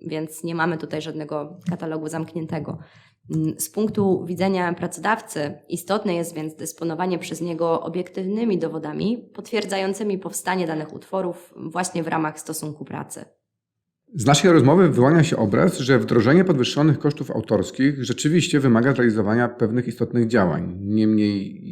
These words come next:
Speaker 2: jak zostanie zaplanowane i zrealizowane w przemyślany sposób, będzie bardzo korzystnym rozwiązaniem, które stosunkowo niskim kosztem przyniesie wymierny efekt zarówno dla pracownika, jak i za-, zatrudniającego go pracodawcy.
Speaker 1: Dokładnie tak. E,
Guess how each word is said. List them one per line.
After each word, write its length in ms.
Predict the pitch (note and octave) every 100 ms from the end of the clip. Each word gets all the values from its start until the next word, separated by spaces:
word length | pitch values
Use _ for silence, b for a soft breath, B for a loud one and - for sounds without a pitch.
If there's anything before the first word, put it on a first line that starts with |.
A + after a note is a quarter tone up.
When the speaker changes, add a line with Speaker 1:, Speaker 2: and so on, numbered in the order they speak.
| -
Speaker 2:
jak 220 | G#2+ F2+ - -
zostanie 420 | - G#2 B2+ C#3 C3 -
zaplanowane 680 | A2 G#2+ G2 A#2 C#3+ A#2+ -
i 140 | A2+
zrealizowane 680 | F#2+ A2+ A2 G2 G#2 C3+ A2+
w 40 |
przemyślany 480 | - A2 F#2+ A#2+ A2
sposób, 520 | - G2+ - D2+ - B B B
będzie 300 | - A#2+ C3+
bardzo 340 | G#2+ A#2+ C3+ D3
korzystnym 560 | A#2+ A2 C3+ B2 - -
rozwiązaniem, 640 | G#2+ G#2+ F#2+ F#2+ A#2 B2
które 200 | A#2+ A#2+
stosunkowo 460 | - - A2 G#2 G#2+
niskim 400 | D3 - A#2+ G#2
kosztem 400 | G2 F#2 C#3 C3+
przyniesie 380 | - A#2+ A#2+
wymierny 360 | A#2+ A#2 A2 A#2
efekt 300 | A#2+ A2+ G2
zarówno 400 | A2 A#2 A#2 G#2
dla 180 | F#2 F#2
pracownika, 800 | G#2 G2+ A#2 A2+ G#2 C3+ D#3+ D#3+
jak 280 | G#2 A2+ -
i 100 | D3+
za-, 200 | C#3+ C3+ -
zatrudniającego 760 | B2+ A#2 A#2 A2 G2+ A2+ A#2
go 100 | A#2+
pracodawcy. 640 | B2+ C3 C#3 G2 - - - _ _ _ _ _ F#3+
Speaker 1:
Dokładnie 460 | G#3 A3 G#3+ A3
tak. 400 | G#3 E3+ E3 -
E, 180 | F#3 F3+